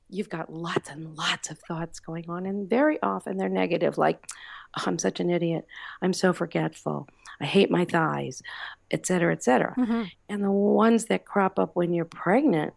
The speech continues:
Speaker 1: are particularly scary to you because this is the big unknown. Of course it is. But as women, we don't support each other as much as we could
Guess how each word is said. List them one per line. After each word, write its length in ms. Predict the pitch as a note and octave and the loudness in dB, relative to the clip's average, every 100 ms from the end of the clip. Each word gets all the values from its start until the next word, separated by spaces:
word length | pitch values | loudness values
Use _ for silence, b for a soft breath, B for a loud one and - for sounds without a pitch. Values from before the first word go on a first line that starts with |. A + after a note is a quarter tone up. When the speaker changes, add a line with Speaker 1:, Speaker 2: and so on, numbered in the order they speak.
| - | -4
Speaker 1:
are 140 | D3 | -4
particularly 960 | - G3+ - - C4+ A#3 G3+ E3+ E3+ D#3+ | -2 -4 -2 2 4 4 4 4 2 0
scary 480 | - - D#3 D3+ D#3+ | -2 0 2 2 0
to 120 | E3 | 0
you 280 | D3+ D3 F3+ B B B B B | 0 0 0 B B B B B
because 300 | C#4+ D#4+ D#4 | -2 0 2
this 280 | E4+ E4 F4+ | 2 2 6
is 360 | F4 C4 - - _ - | 6 6 2 -8 _ -4
the 80 | F3+ | 0
big 240 | F3+ E3+ | 2 4
unknown. 640 | D#3+ D#3 D#3+ D#3 C3 G#2+ - | 2 2 2 2 0 -4 -6
Of 180 | - - | -8 -4
course 360 | - F4 E4+ | 4 4 4
it 140 | - - | 0 -2
is. 340 | - - - _ B B B B B B B - | -6 -8 -16 _ B B B B B B B 0
But 260 | A#3 A3+ - | 2 2 0
as 300 | G#3 A#3 G#3+ | -4 -4 -2
women, 340 | A3 D#4 E4+ A3+ | -2 0 0 -2
we 120 | B3 | 0
don't 220 | B3+ C4 | 0 -2
support 400 | - G#3 B3 C#4 | -8 -6 -2 -2
each 220 | C#4+ - | -2 -6
other 380 | F#3 F3 F3 - _ - | -6 -4 -6 -6 _ -4
as 240 | F#3 F3+ | -2 -2
much 300 | F#3 F#3 - | 0 0 0
as 120 | F3 | -2
we 160 | E3+ E3+ | 0 -2
could 480 | E3+ - C#4 F3 | -2 4 6 6